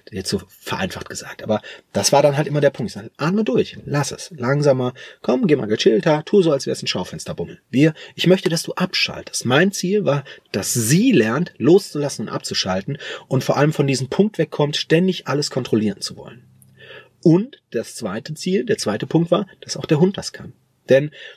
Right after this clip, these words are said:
wie sich in den letzten Terminen herauskristallisiert hat, war wirklich ein großes Problem, dass, ähm, Pascha ständig das Gefühl hat, auf Abruf zu sein. Und ständig das Gefühl hat, es kommt die nächste Aufgabe und ich muss das nächste Ding machen und,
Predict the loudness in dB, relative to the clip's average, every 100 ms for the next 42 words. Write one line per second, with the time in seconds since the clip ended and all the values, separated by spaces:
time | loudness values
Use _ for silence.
0 | _ 0 2 2 -2 0 2 2 2 -4
1 | -4 -2 0 0 -2 -6 -6 2 4 4
2 | 0 -6 0 0 2 2 0 2 2 4
3 | 0 -2 -4 -4 0 2 2 2 -8 -6
4 | -4 2 2 2 -8 _ _ _ _ _
5 | _ -10 -8 2 2 2 -4 2 2 2
6 | -4 -10 -20 -20 _ _ _ -2 0 4
7 | 2 2 2 2 2 -2 -2 -2 -2 -4
8 | 0 0 0 -4 -6 -4 -6 -2 -4 -4
9 | -18 -10 -8 -8 -10 -12 _ _ _ _
10 | _ _ -4 -4 -8 -8 2 4 4 2
11 | -2 0 2 2 0 0 0 0 0 -2
12 | -2 0 0 2 -2 0 -2 -6 -10 0
13 | 2 4 2 -2 -2 0 0 -2 -4